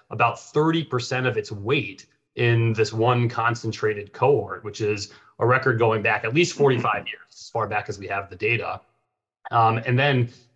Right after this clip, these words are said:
not only has it, has it left the broad market index with a lot of concentration,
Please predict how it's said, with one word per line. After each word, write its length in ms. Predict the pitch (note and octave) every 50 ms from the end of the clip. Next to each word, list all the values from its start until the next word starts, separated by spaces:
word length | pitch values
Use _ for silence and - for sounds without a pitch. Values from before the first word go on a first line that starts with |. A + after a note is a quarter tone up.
| _ _
not 200 | B2 B2 D3 E3
only 200 | F3 F3+ E3 D#3
has 120 | C#3+ C3+ B2
it, 260 | C3 B2 - - _ _ _
has 140 | - C3+ B2
it 60 | C3+
left 260 | B2+ C3 B2+ B2+ - -
the 40 |
broad 360 | G2+ F#2+ B2 B2+ C3+ D3+ D3 C3+
market 260 | B2 B2 A#2 A#2 A2+
index 260 | A2 A2 G#2+ G#2+ -
with 120 | A2 G#2
a 20 | A2
lot 140 | G#2+ G#2 G#2
of 80 | -
concentration, 840 | - - G#2 G2+ - - G#2 - A2 G#2+ G2+ - A2+ G#2 G2+ G2